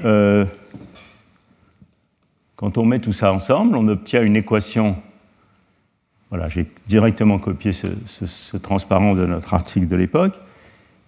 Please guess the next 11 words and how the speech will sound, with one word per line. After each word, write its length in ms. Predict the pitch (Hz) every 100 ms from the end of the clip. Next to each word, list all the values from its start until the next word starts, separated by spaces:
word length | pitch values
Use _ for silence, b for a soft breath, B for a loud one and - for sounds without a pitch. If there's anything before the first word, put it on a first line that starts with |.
| -
Euh, 300 | 107 101 107
on 120 | 117 110
obtient 240 | 101 127
une 140 | 110
équation 560 | 117 - 123 - 131 123
pour 160 | 101 95
la 120 | 90
self-énergie 800 | - 135 123 123 113 104 117 107
des 120 | 92
fermions 460 | - 101 92 85 95
F, 360 | 180 - -